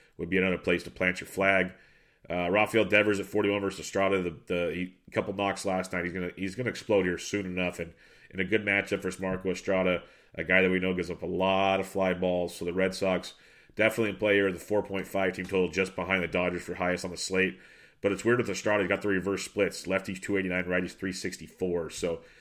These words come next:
keep that in mind, but that does not say I'm not in on Rafael Devers at a cheap price of forty-one hundred bucks.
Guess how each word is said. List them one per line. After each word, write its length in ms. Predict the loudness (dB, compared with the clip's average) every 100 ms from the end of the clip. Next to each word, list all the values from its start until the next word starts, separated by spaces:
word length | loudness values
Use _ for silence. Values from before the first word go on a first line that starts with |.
| _ -6
keep 160 | 0
that 140 | 4 2
in 80 | 2
mind, 280 | 2 2
but 140 | 2 0
that 100 | -2
does 160 | -2
not 220 | -4 -6 -2
say 180 | 0
I'm 80 | 2
not 220 | 0 -4
in 100 | -4
on 100 | -4
Rafael 340 | -4 -4 -2 -2
Devers 300 | 2 0 0
at 60 |
a 60 | -4
cheap 280 | -6 -8 -4
price 220 | -4 -4
of 80 | -6
forty-one 520 | -6 -4 -4 -6 -10
hundred 440 | -10 -8 -8 -6
bucks. 400 | -4 -4 -8 -16